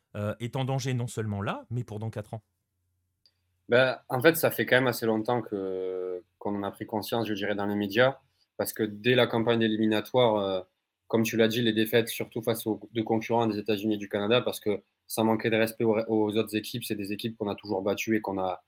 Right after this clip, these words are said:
Speaker 2: encore une fois battues, heu, même si c'était pas beau, on a toujours gagné contre ces équipes-là. Et en fait, les quatre matchs, du coup, contre les États-Unis et le Canada, il y a eu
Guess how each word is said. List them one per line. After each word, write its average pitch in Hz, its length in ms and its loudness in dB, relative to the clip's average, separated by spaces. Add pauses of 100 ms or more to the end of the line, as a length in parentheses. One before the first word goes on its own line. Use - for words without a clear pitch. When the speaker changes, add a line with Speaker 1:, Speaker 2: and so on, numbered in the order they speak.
(140)
Speaker 2:
encore 104 300 -2
une 101 100 -2
fois 104 140 2
battues, 104 420 0
heu, 95 320 0 (220)
même 110 140 2
si - 100 -4
c'était 104 200 -2
pas 110 140 0
beau, 117 160 4
on 107 100 2
a 95 80 -2
toujours 98 280 -4
gagné 107 240 2
contre 104 160 -4
ces 101 100 -6
équipes-là. 113 520 0 (480)
Et - 80 6
en 101 140 2
fait, 127 280 4
les 104 380 6
quatre 135 340 6
matchs, 139 240 8
du 113 120 -8
coup, - 120 -18
contre 113 220 -2
les 104 80 0
États-Unis 110 300 2
et 110 40 2
le 104 60 -4
Canada, 107 360 4
il 113 60 4
y 107 40 6
a 101 40 4
eu 98 180 -2